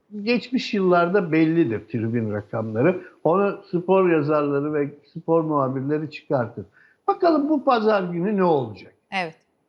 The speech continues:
Speaker 1: Ekstra bir seyirci var mı yok mu onu anlayacağız. Yani bindirme kıta gelecek mi? Bir de <clears throat> bir başka tehlike şudur. Eğer, bakın buradan da ben Ali Koç'u çağrıda bulunayım.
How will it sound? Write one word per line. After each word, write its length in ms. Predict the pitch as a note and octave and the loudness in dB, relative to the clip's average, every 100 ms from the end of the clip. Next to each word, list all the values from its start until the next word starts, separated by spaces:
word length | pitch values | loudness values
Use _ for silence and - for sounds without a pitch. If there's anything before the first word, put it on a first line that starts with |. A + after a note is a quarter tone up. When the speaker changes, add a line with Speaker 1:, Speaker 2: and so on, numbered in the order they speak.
| - | 0
Speaker 1:
Ekstra 580 | B3 A#3+ - - G#3 | 0 -2 -18 -4 -4
bir 40 | F#3 | -4
seyirci 560 | - F#3 F3+ E3 F3+ | -4 -2 -2 -4 -6
var 200 | F#3+ G3 | -2 0
mı 140 | F#3 F3+ | 0 -2
yok 260 | F3+ - | -2 -4
mu 80 | A3+ | -6
onu 300 | F#3 F3 G#3+ | -4 -2 0
anlayacağız. 600 | D#3+ D#3+ D#3 C#3+ C3+ A#2+ | 0 0 -2 -4 -4 -4
Yani 300 | B2+ D#3 C#3 | -2 -2 -2
bindirme 540 | A#2+ D#3 D#3+ E3 D#3+ D3 | -4 -4 -2 -2 -2 -6
kıta 240 | C#3 F3 | -8 -8
gelecek 600 | E3 C#3+ C3 A#2+ A#2 - | -2 -2 -2 -6 -10 -8
mi? 140 | F#3 B3+ _ _ _ | -8 -8 _ _ _
Bir 240 | D#3+ A3 E4+ | 0 2 4
de 300 | G3 A#3 - - C4 F3+ - | 2 2 -2 -2 -2 -2 -8
<clears throat> 440 | _ _ _ _ | _ _ _ _
bir 140 | G#3 D4 | 0 2
başka 400 | A#3 F3+ D4 B3+ | 0 -2 -8 -2
tehlike 440 | G#3+ F3+ - C3+ | 0 0 -4 -10
şudur. 420 | - A#3 F3+ D3 - _ _ | -10 -12 -8 -8 -10 _ _
Eğer, 400 | F#3+ A3+ E3+ - - _ _ _ | 2 4 2 -2 -14 _ _ _
bakın 300 | D3+ C#3+ C3 | -12 -10 -10
buradan 380 | D3+ F3+ G3+ G#3 | -8 -2 0 0
da 140 | G#3+ F#3 | -2 0
ben 160 | G#3 | -2
Ali 260 | E3+ D3 C3 | 0 -4 -4
Koç'u 280 | B2 - A#2+ | -10 -12 -12
çağrıda 540 | C3 A#2 G#2+ A2 G2+ | -8 -6 -6 -8 -10
bulunayım. 580 | G#2 G2+ G#2 G#2 C3+ | -10 -10 -8 -4 -4